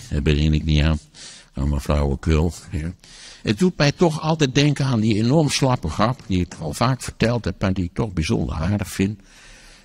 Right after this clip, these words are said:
Eh, van die twee Amerikaanse dames die in een kever door het, eh, Amerikaanse land rijden.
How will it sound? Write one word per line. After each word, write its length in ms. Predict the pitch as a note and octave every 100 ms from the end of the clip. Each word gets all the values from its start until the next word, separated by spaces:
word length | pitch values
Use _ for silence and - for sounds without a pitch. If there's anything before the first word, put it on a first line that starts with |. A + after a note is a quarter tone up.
| -
Eh, 120 | -
van 160 | F#2 F2
die 140 | D#2
twee 280 | - G2 F#2+
Amerikaanse 760 | F2+ E2 D#2 - F#2+ E2 -
dames 420 | - G2 A#2 A2 -
die 140 | F#2
in 80 | E2+
een 140 | C#2+
kever 440 | - G#2 G#2+ G2 E2
door 200 | E2 C#2+
het, 220 | C#2 -
eh, 220 | - - E2
Amerikaanse 640 | C#2+ C2+ D#2 E2+ D#2 -
land 260 | D2 G2 G#2
rijden. 400 | G2+ G2+ G2